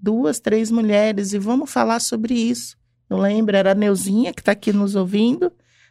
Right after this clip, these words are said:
a Isilda e eu. E a gente começou a falar sobre ser forte e corajosa. E uma começou a contar pra outra, é, os seus momentos que se encontravam em fraquezas ou talvez não conseguir vencer certas situações.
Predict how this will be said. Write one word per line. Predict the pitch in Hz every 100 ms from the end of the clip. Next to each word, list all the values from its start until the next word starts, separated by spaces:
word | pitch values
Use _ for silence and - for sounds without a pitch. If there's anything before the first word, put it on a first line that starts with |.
| _
a | 190
Isilda | 208 196 208 233 269 320 -
e | 226
eu. | 220 220 226 _ _ -
E | 240
a |
gente | 254 277 -
começou | 277 269 294
a |
falar | 294 320 285
sobre | 277 - 254 247 254
ser | - 254 262
forte | - 208 196 -
e |
corajosa. | - 196 196 208 214 214
E | 220
uma | 277 277
começou | - 214 208 233
a |
contar | 226 208 202 196
pra | 196 190
outra, | 185 233 254 208 175 _ _ _ _ _ _ -
é, | 202
os | 208 -
seus | 240 254
momentos | 269 277 247 240 254 262 202 190 - - _ _ _ _
que | 214 208 208 202
se | - 220
encontravam | 226 226 220 208 214 233 214 190 _ _ -
em | 214
fraquezas | 214 226 - 269 269 247 208 208
ou |
talvez | 214 220 214 220
não | 226
conseguir | 226 233 - 208
vencer | 220 233 220 247 240
certas | 233 214 226
situações. | 220 - 214 - - 185 175 170